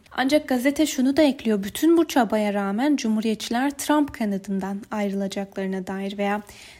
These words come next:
Trump aleyhine oy vereceklerine dair bir belirti göstermediler. Ve gazete hatırlatıyor, suçlamaların ardından bugün ise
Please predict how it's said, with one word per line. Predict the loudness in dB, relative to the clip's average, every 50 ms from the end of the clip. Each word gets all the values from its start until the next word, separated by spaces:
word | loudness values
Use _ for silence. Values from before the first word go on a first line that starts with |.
| _ _
Trump | -4 0 0 2 2 2 0 0 0
aleyhine | -2 0 -2 -2 -2 -2 -2 -4 -6 -8 -14 -12 -6
oy | -4 -2 -2 -2
vereceklerine | -2 -4 -4 -4 -4 -6 -6 -6 -6 -6 -6 -4 -4 -4
dair | -4 -4 -2 -2 -2 0 0
bir | -2 -2 -2 -2
belirti | -2 0 0 -2 -2 -2 -2 -2
göstermediler. | 0 0 -2 -2 -4 -4 -4 -2 0 0 0 0 -2 -4 -6 -6 -8 -6 -6 -6 -8 -10 -14 -20 -20 -20 -20 -20 -20 -20 -2 0
Ve | 2 2
gazete | 4 4 4 4 2 0 0 0
hatırlatıyor, | 0 2 0 0 2 0 0 0 0 -2 -4 -4 -4 -2 -2 -2 -2 -4 -8 -16 -20 -18
suçlamaların | -14 -10 -6 -6 -2 0 0 2 2 2 0 0 0 2 4 4 4
ardından | 4 4 2 0 0 0 -2 0 0 0 -2 -2 -2 -2 0
bugün | 0 0 2 0
ise | 0 -2 -2 0 0 0 0